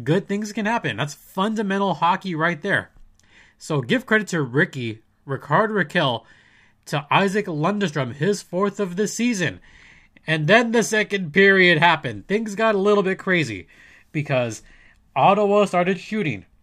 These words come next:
and shooting and shooting some more. The Ducks forgot how to defense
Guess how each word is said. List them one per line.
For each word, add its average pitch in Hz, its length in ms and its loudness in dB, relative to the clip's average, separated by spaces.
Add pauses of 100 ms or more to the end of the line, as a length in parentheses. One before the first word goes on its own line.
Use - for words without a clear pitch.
(480)
and 151 160 -4
shooting 151 420 -4 (460)
and 143 160 -2
shooting 135 300 -8
some 202 160 -6
more. 214 380 2 (560)
The 175 120 0
Ducks - 600 0 (120)
forgot 180 480 2
how 202 140 2
to 147 100 0
defense 139 760 -4